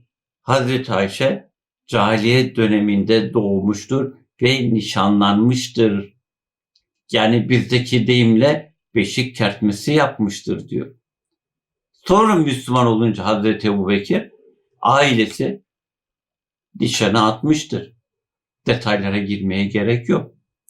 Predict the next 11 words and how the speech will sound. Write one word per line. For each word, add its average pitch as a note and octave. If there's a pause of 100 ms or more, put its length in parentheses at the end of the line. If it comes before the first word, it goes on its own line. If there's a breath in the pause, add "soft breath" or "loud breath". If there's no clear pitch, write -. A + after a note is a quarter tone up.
(800)
Sonra C3+
bir B2
de B2+
bu C3+
değil, - (100)
bir C3
sürü, A#2+ (300)
e, G#2
şeyler G#2+
söylüyorlar C3
alimlerimiz. F#2+